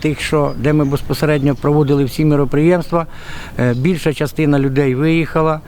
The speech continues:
е, фермерів розграбили, повивозили в них техніку, повіджимали в них зерно, складів повивозили, дуже багато. Е, люди, ті, що залишилися, е, вимушені сидіти у своїх хатах, тому що якщо тільки будинок пустий, її зразу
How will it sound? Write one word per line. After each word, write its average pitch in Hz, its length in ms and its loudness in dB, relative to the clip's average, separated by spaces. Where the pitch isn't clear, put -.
е, 113 320 0
фермерів 170 480 2
розграбили, 147 760 0
повивозили 151 600 2
в 139 40 0
них 143 200 0
техніку, 151 520 -2
повіджимали 151 680 0
в 143 60 0
них 143 200 0
зерно, 143 440 0
складів 156 480 0
повивозили, 151 760 2
дуже 147 460 2
багато. 143 600 0
Е, 120 240 0
люди, 165 320 2
ті, 170 160 0
що 160 160 0
залишилися, 151 880 0
е, 113 680 0
вимушені 151 600 2
сидіти 151 380 0
у - 20 -2
своїх 151 340 0
хатах, 170 480 -2
тому 147 260 0
що - 140 -4
якщо 143 300 0
тільки 143 360 0
будинок 147 500 2
пустий, 175 360 0
її 143 220 0
зразу 143 460 -2